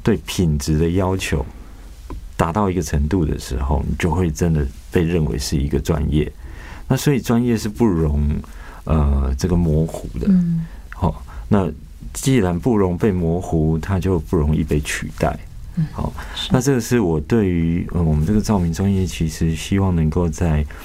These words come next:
Speaker 1: 越来越得到一个重视，然后包含也在过程，这个从业过程当中，一直像刚刚提到的那些案例，呃，不断地在努力一件事情，就是我们创造一个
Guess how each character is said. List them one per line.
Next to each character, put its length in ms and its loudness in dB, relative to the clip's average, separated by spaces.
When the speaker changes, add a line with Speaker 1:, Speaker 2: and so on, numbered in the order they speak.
Speaker 1:
越 140 4
来 180 0
越 200 2
得 180 0
到 200 2
一 60 0
个 80 0
重 300 0
视， 300 0
然 120 2
后 140 0
包 220 0
含 260 0
也 360 0
在 220 0
过 260 2
程， 400 -2
这 180 -2
个 440 2
从 200 0
业 100 2
过 180 2
程 120 0
当 100 0
中， 140 0
一 60 -2
直 200 -4
像 400 0
刚 180 0
刚 140 0
提 180 -2
到 180 2
的 40 2
那 100 0
些 160 -2
案 300 2
例， 180 0
呃， 580 4
不 80 -2
断 220 2
地 80 2
在 180 2
努 220 2
力 140 0
一 20 0
件 180 2
事 100 -6
情， 200 2
就 140 -2
是 80 -2
我 60 2
们 120 2
创 240 0
造 180 2
一 120 2
个 260 0